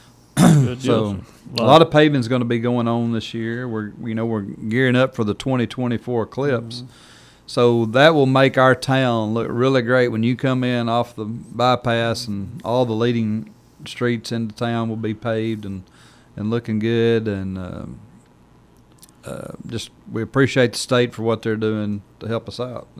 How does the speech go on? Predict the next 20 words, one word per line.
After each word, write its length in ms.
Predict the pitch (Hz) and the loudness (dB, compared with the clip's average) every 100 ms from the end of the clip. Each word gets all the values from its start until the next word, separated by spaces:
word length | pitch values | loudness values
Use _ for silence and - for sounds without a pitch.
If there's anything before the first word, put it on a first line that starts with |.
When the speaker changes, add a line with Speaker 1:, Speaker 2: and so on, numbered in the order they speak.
| 139 | -16
Speaker 1:
You 120 | 123 | -10
know, 120 | 107 104 | -8 -8
it's 140 | 104 | -8
millions 380 | 110 110 113 104 | -4 -2 -2 -2
of 60 | 107 | -2
dollars 280 | 117 110 | -2 -2
worth 200 | 101 107 | -2 -6
of 80 | - | -6
paving 360 | 110 117 107 98 | -6 -6 -6 -10
from 180 | 120 120 | -12 -12
them. 260 | - 58 - | -12 -14 -12
Speaker 2:
Yeah, 200 | 117 120 - | -6 -6 -4
that's 180 | 104 110 | -8 -8
great. 300 | - 117 113 - - | -4 -4 -4 -8 -18
That 280 | 117 113 - | -14 -14 -14
is 100 | 117 | -6
great. 260 | 127 110 | 0 0
Well, 140 | 104 120 | 0 -2
anything 340 | 139 135 143 | -2 -2 0
else 320 | 139 139 - | 2 2 -2